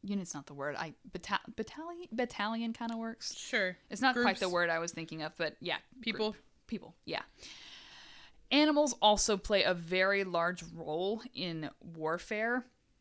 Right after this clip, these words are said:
Speaker 1: Mounted riders have a huge advantage. I mean, that is kind of a universal thing. If someone's bearing down on you, it is much more difficult to defend yourself from the ground than it is to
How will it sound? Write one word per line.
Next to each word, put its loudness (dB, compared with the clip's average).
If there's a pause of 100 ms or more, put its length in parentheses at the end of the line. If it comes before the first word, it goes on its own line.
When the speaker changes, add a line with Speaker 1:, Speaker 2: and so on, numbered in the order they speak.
(640)
Speaker 1:
Mounted 6
riders 6
have -6
a 2
huge -6
advantage. -4
I 4
mean, -2 (140)
that 6
is -2 (400)
kind 2
of 0
a -2
universal -4
thing. 2
If -4
someone's -2
bearing 2
down -2
on -2
you, 0
it 0
is -4
much 2
more 0
difficult -4
to -14
defend -6
yourself -6
from -10
the -6
ground -2
than -2
it -4
is -4
to -6